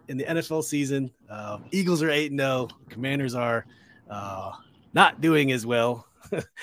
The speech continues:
Uh, unfortunately, we're, we're sitting at four and five here in the N F C E-, bottom of the N F C East. The N F C East is on a roll. Um, but Jimmy, uh, just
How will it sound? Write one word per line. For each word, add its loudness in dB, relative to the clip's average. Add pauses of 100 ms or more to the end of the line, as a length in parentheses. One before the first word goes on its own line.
(220)
Uh, -8 (100)
unfortunately, 2
we're, -4
we're -4
sitting -6
at -10
four -8
and -10
five -2
here -4
in -8
the -8
N -8
F -10
C -10
E-, -6
bottom 2
of 0
the 0
N -6
F -4
C -8
East. -8 (320)
The -4
N 2
F 2
C -4
East -2
is -6
on -2
a -6
roll. -4 (340)
Um, -14 (320)
but 6
Jimmy, 10
uh, 2
just 0